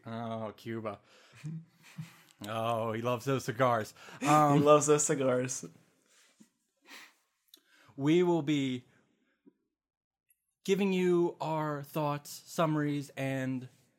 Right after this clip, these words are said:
Speaker 1: uh, opinions about what, which I think is might be the three thing, same thing in a row.
Speaker 2: Maybe.
Speaker 1: About the show Fate Apocrypha, a spin-off series to the very popular Fate Stay Night. Uh, now,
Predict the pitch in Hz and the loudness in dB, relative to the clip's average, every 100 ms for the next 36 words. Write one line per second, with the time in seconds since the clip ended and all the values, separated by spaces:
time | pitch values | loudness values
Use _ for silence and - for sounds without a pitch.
0 | _ _ _ _ _ 127 123 120 - - | _ _ _ _ _ -6 -4 -4 -8 -12
1 | - 175 156 117 110 107 117 120 - _ | -6 -2 -2 -2 -6 -8 -6 -8 -10 _
2 | - 120 123 180 160 139 143 135 127 - | -12 -8 -6 -4 -4 -4 -4 -4 -8 -4
3 | 170 165 - 151 143 - 156 139 151 135 | -2 -2 -2 -2 -4 -4 -6 -4 -2 0
4 | 147 127 110 - _ _ _ _ _ _ | 2 2 0 -4 _ _ _ _ _ _
5 | _ _ - - 165 143 135 - - 123 | _ _ -12 -4 0 0 0 -4 -10 -8
6 | 135 131 131 - - 160 156 156 - - | -4 -4 -6 -12 -8 -4 -4 -6 -10 -4
7 | 190 220 - - - 180 - 120 - - | -4 -4 -10 -14 -8 -8 -6 -10 -10 -14
8 | - - _ _ 127 123 123 117 - 233 | -16 -20 _ _ -8 -6 -6 -8 -4 0
9 | 208 143 - 127 107 92 - - 131 120 | 2 2 -2 -4 -4 -8 -16 -8 -6 -4
10 | 117 113 _ _ - 156 160 147 - 135 | -6 -10 _ _ -4 0 0 -2 -4 -4
11 | 143 135 120 - 160 147 - - 131 127 | -2 -2 -2 -4 -4 -4 -6 -8 -4 -4
12 | 123 113 - _ 117 117 95 - - _ | -4 -6 -12 _ -8 -8 -8 -16 -20 _
13 | _ _ _ _ _ - 123 139 139 135 | _ _ _ _ _ -14 -6 -4 -2 -4